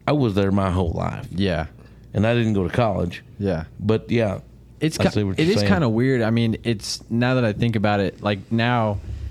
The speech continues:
Speaker 2: s-, I got really into, like, fly fishing. That kinda, like, became, like, my sole focus in college, where I was like, if I had time, I was headed out. I was going after smallmouth, panfish,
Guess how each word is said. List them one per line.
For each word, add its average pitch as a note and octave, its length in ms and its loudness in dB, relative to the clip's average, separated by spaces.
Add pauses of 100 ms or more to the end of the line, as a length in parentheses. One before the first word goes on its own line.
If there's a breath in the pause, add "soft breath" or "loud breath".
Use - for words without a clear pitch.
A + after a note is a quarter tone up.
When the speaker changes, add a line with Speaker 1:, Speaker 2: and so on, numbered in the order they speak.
(420 loud breath)
Speaker 2:
s-, - 180 -12 (160)
I C#3+ 180 2
got D3+ 260 0
really A#2 340 2
into, A2 240 0
like, F#2 200 0
fly F#2 260 0
fishing. E2+ 540 -6
That A2+ 180 0
kinda, A2+ 220 2
like, G#2 160 0
became, G#2 320 0
like, F2+ 180 -2
my F#2+ 300 0 (140)
sole A#2 400 0
focus G2 520 -2
in A2 140 0
college, G2 600 -2 (320 loud breath)
where G2+ 120 0
I G#2 40 2
was G2+ 100 -2
like, F2 220 -2
if G2+ 120 -4
I B2+ 120 2
had C3 280 0
time, A2+ 520 2 (400 loud breath)
I G#2+ 160 0
was G2 300 -2 (600)
headed G2 340 0
out. D#2+ 280 -4
I F#2+ 120 -2
was F#2 180 -4
going G2 220 0
after F2+ 220 -4
smallmouth, G#2 680 -2 (280)
panfish, G2+ 800 -2